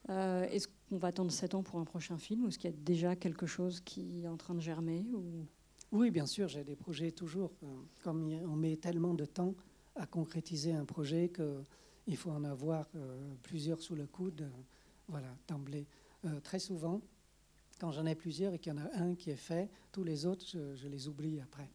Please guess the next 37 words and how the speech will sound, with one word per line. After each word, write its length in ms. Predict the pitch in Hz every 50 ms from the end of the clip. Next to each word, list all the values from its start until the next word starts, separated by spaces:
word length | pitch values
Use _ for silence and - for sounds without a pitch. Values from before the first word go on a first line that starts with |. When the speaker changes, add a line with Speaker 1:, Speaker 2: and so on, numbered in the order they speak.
| - - - - -
Speaker 2:
Je, 140 | - 147 143 135 135 131
je 100 | 127 139
m'en, 260 | 151 143 139 143 147
m'en 200 | 151 147 143 147
resserre 420 | 135 135 143 - - 170 147 - -
pas. 220 | - - 147 139 - - - - - - -
Voilà. 280 | 175 139 123 131 139 - - - - - - - - -
Et, 340 | 226 151 135 135 135 135 135
euh, 100 | 135 139 143 139 143 143 - - - - - - - - -
euh, 220 | 156 143 139 131 135 143 156 170 -
oui, 140 | - 165 190
oui, 220 | 190 185 208 190
j'ai 160 | 151 - 170 143
des 120 | 143 139
projets. 380 | - - 156 143 139 156 160 147 - - - - - - - 156 151 156 - - - - - - - - - -
Vaut 140 | - 160 156
mieux 280 | 135 143 156 160 156 151 151
encore 380 | 160 139 - - 156 147 135 - 175 165 185
éviter 480 | 175 139 127 143 - - - 160 156 156
de, 200 | 147 143 135 139
d'en 140 | 139 143 135
parler, 480 | 139 - 151 135 - 151 160 165 175 165 - - - - -
parce 140 | 185 160 -
que 260 | - 180 156 147 143 139 - - - - - - 254
par 140 | - 175 -
superstition, 800 | - - 180 170 - 175 - - - 190 156 151 - 196 175 185
quand 240 | 180 190 160 143 - -
on 60 | 165
en 120 | 151 147
parle, 280 | 139 - 185 185 175 156
après, 300 | 143 139 - - - 180
ça, 180 | 165 - 165 143 135 135 139 - - - - - - - - - - - - - -
ça 120 | - -
ne 60 | 156 127
se 120 | - -
fait 200 | 147 - 165 147
pas. 200 | - - 180 151